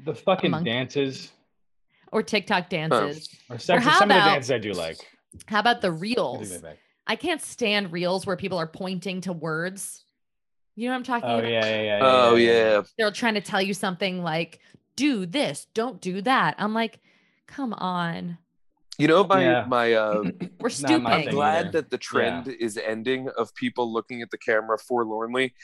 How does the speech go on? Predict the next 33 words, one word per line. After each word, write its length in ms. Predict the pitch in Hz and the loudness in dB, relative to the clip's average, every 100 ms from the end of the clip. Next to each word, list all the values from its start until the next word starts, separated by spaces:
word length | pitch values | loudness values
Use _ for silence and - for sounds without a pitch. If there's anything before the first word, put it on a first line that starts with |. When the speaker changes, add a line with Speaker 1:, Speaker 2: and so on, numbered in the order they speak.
| - 127 | -10 -4
Speaker 3:
and 120 | 131 | -4
then 140 | 110 | -4
telling 360 | 98 127 120 120 | -2 0 0 0
a 40 | 110 | -4
story 480 | - 117 110 120 | -4 -2 0 -2
through 240 | 117 123 110 | -2 -2 -2
a 40 | |
series 500 | - - 107 110 107 | -4 -6 -6 -4 -4
of 120 | 107 - | -6 -4
cards 400 | 120 107 123 120 | 2 4 4 4
Speaker 1:
Oh, 60 | |
Speaker 3:
that 100 | - | 4
Speaker 1:
yeah. 80 | 226 | 6
Speaker 3:
they 60 | 233 | 8
hold 260 | 226 214 | 8 8
Speaker 2:
Oh 40 | 208 | 6
Speaker 3:
up. 60 | |
Speaker 2:
my 180 | 185 175 | 4 2
Speaker 3:
If 140 | 190 165 | 0 0
Speaker 2:
God. 640 | 226 214 196 185 170 160 | 2 4 6 6 4 6
Speaker 3:
everybody 380 | 185 180 143 139 | 6 4 2 2
Speaker 1:
Fuck 80 | 143 | 4
those 180 | 147 131 | 2 2
Speaker 2:
I 20 | |
Speaker 3:
did 40 | |
that 260 | 131 233 - | 4 4 4
Speaker 2:
can't 20 | |
Speaker 1:
motherfuckers, 440 | - 254 269 277 240 | 2 4 6 4 2
Speaker 2:
for, 40 | |
Speaker 1:
man. 80 | 220 | 2
Speaker 2:
like, 160 | 277 277 | 2 2
Speaker 3:
to 120 | - | 2
jump 140 | 269 | 4